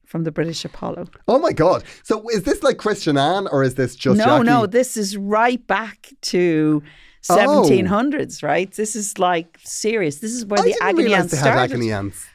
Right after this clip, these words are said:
Speaker 1: No,
Speaker 2: back
Speaker 1: this
Speaker 2: then.
Speaker 1: is a very big deal. This is when it started. And so the agony uncles would have responded to problems of the day for the gentlemen that would have
Speaker 2: And where would they have been posted? Would it be on, like, the church door?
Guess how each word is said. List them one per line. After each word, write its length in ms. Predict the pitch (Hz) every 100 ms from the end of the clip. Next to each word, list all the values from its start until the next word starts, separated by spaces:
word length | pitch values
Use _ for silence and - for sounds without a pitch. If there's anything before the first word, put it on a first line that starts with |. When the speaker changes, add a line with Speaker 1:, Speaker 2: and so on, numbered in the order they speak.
| -
Speaker 1:
No, 120 | 247
Speaker 2:
back 80 | 269
Speaker 1:
this 120 | 311
Speaker 2:
then. 80 | -
Speaker 1:
is 100 | -
a 60 | 220
very 340 | 202 233 254
big 260 | 214 220 202
deal. 280 | 285 381 226
This 180 | 196
is 140 | 226 208
when 200 | 208 196
it 120 | 196
started. 600 | - 247 320 240 - - - - - -
And 200 | 196 202
so 120 | 220
the 160 | 196 202
agony 400 | 175 190 196 175
uncles 640 | - 165 - 151 156 - - _ _ _ _ _ _
would 220 | 202 180
have 160 | 180 170 - -
responded 640 | 180 170 - 156 143 151
to 160 | 147 147
problems 520 | 143 160 156 151 147
of 120 | 156
the 80 | -
day 360 | 156 165 147 151
for 160 | -
the 120 | 147 147
gentlemen 540 | - 156 147 160 143
that 220 | 143 156
would 120 | -
have 120 | 143 -
Speaker 2:
And 160 | 156 156
where 160 | 202
would 140 | 226 226
they 60 |
have 120 | 170
been 100 | 131
posted? 460 | 120 120 120 - 82
Would 100 | 95
it 80 | 92
be 100 | 104
on, 140 | 98
like, 140 | 95 -
the 40 |
church 340 | - 110 101 -
door? 340 | 95 117